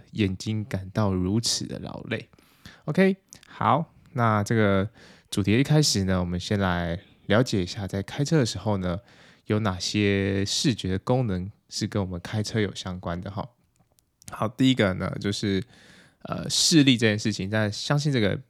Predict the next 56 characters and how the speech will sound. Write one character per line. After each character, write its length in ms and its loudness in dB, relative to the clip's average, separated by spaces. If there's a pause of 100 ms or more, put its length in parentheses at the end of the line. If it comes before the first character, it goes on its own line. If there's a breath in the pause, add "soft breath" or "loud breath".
(280)
应 80 -6
该 100 2
大 120 2
家 40 4
都 120 2
可 120 -4
以 40 0
想 160 -10
得 80 -10
到 160 -4
嘛。 140 -12 (440 loud breath)
那 120 6
视 240 2
力 160 4
呢， 220 4
它 120 4
在 180 4
我 120 2
们 140 -2
眼 180 -2
睛 200 -2
呢， 180 2
是 640 0
我 100 -2
们 260 -2
这 120 -2
个 160 -2
眼 160 -2
睛 260 -2 (140)
中 240 2
心 240 2
区 280 2
域 40 6
负 240 2
责 140 -6
的 160 -10
哈。 180 -10 (580 soft breath)
那 100 4
我 40 6
们 80 0
讲 120 4
的 60 0
视 180 0
力， 120 4
它 120 0
最 140 2
主 120 0
要 80 2
负 180 -4
责 120 -2
的 60 -2
就 120 -2
是 100 -4
解 240 -6
析 240 -2
度， 320 -2